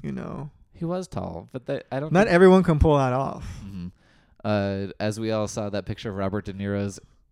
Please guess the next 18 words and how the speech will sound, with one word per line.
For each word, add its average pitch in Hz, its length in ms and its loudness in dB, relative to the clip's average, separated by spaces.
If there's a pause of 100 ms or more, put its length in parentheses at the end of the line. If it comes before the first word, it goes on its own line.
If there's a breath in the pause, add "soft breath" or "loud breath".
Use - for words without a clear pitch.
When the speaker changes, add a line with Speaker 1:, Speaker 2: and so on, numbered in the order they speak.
(160)
Speaker 2:
giant 110 480 0
platform 117 460 -4
shoes 104 380 -2
when 104 100 -6
he 107 100 -4
was 110 120 0
shooting 104 240 -4
The 98 100 -4
Irishman. 95 560 -6 (140)
Speaker 1:
Yeah. 151 220 -14 (920)
See, 147 380 -6
and 135 180 -8
that 160 180 -6
dude, 131 380 -6
what's 139 140 -10
his 165 100 -6
name? 185 320 -4 (800)
Speaker 2:
Who? 101 220 -6